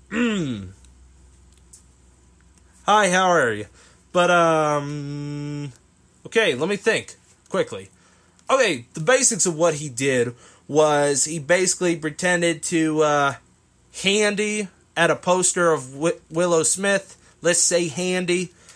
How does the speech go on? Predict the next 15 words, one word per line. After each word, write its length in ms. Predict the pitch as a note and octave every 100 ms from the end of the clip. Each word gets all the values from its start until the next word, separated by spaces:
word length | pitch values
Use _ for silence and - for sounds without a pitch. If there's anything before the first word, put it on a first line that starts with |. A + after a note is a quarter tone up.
| _ _ - -
Uh, 460 | D3+ D#3 D3+ D3+
he's 180 | D3+ D#3
basically, 600 | F3 F#3+ - F#3 F3 D#3+ - - _ _ _ D3
uh, 300 | D3+ D3 C#3 -
done 220 | F3 F3
some 220 | - D3
skits 720 | - - F#3 F#3 D3+ - - _ _ _ _
acting 380 | D#3 F3 F3+ F3
like 220 | E3 E3
he 100 | F3
was 240 | D#3+ D#3 D3
attracted 760 | C3 - F3 E3+ - E3 D3+
to 600 | - E3+ D#3 D3+ D3+ D3+ -
a 500 | C#3+ C#3 C3+ C3 C3+ - _ _ _ _
five-year-old. 1300 | - - G#3 C4 B3 A3+ G3 F3 E3 D3+ D3 C#3+ D3